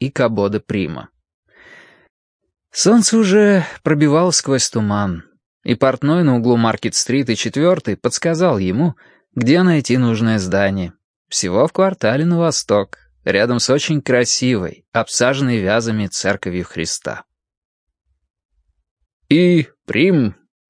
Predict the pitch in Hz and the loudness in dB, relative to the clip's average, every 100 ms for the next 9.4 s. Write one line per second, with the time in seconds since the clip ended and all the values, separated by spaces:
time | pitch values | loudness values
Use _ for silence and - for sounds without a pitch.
0 | - 123 135 151 - 156 - - - _ | -4 0 2 0 0 -2 -4 -14 -20 _
1 | _ - 123 131 120 131 117 113 113 104 | _ -6 0 2 2 2 2 2 0 0
2 | 101 90 80 87 117 - 127 120 107 87 | -2 -2 -2 -2 -6 -2 -2 2 2 0
3 | 87 - - _ _ _ _ _ _ - | -2 -8 -16 _ _ _ _ _ _ -10
4 | - 90 - 170 160 131 147 156 151 143 | -4 -4 -2 -2 0 0 2 0 -2 -2
5 | 131 127 139 - 131 123 131 135 113 78 | 0 0 0 0 2 2 0 0 -2 -4
6 | - - _ _ _ - - - - _ | -6 -14 _ _ _ -20 -20 -20 -20 _
7 | - 113 131 131 117 110 110 135 160 139 | -2 2 2 2 0 0 2 2 2 0
8 | - 131 104 - _ 82 - - 131 170 | 0 0 -2 -8 _ -8 -8 -2 0 2
9 | 151 143 135 113 | 2 2 2 -2